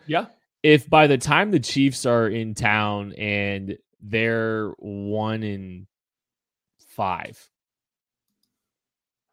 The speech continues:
Speaker 2: that might be enough. But even then, like, at that point, I, I, I don't know. I think Kyle Shanahan has enough grace that they're probably gonna let him ride it out with this team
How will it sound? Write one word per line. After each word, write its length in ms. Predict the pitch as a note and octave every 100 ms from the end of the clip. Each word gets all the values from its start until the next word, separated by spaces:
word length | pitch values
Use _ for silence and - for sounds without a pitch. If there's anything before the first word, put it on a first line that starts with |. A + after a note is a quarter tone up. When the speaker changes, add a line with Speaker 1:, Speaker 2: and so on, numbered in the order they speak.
| -
Speaker 2:
that 300 | A#2 C3+ G#2
might 300 | A2 F#2+ G2
be 140 | A2+
enough. 340 | G2+ F2+ F2 _
But 80 | A#2
even 320 | A#2+ B2+ A2
then, 280 | G#2+ A2 G#2
like, 300 | G2+ F2+ - _ _ _ _ _ _ _ -
at 160 | G#2
that 220 | G#2+ G2+ -
point, 280 | A#2 A#2+
I, 140 | G2+ -
I, 140 | - -
I 100 | -
don't 120 | C3 A2
know. 60 |
I 100 | G#2
think 160 | C#3 D#3
Kyle 240 | B2+ B2
Shanahan 460 | - B2 B2 A2+ G#2+
has 260 | G#2 G#2+
enough 360 | G#2+ G#2 G2+ G2
grace 600 | G2 F#2 G#2+ B2+ - - _ _ _ _ _ _ _ A#2
that 260 | A2 F2+
they're 120 | A#2
probably 640 | G#2 G#2+ A2 A2+ G#2+ G#2+ G#2
gonna 240 | G#2+ G#2
let 200 | G2+ G#2
him 220 | G#2 G#2
ride 300 | G2+ G2 G2
it 80 | G2
out 180 | F#2 -
with 160 | G2+ -
this 200 | G2+ -
team 420 | G2+ G#2 A#2